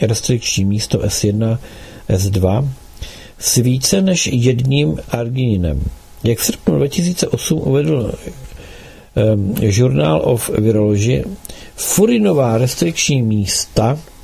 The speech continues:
u sars cov nenajdeme. To dělá ze sars cov dva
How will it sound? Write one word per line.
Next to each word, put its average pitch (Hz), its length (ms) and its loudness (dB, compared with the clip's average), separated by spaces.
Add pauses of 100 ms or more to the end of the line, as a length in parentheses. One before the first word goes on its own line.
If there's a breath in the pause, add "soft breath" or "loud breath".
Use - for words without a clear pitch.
(260)
u 117 100 2
sars 165 520 0
cov 113 340 0 (200)
nenajdeme. 101 840 2 (2250 loud breath)
To 107 80 2
dělá 131 540 2 (300)
ze 120 240 2
sars 147 460 0
cov 202 200 0
dva 98 480 0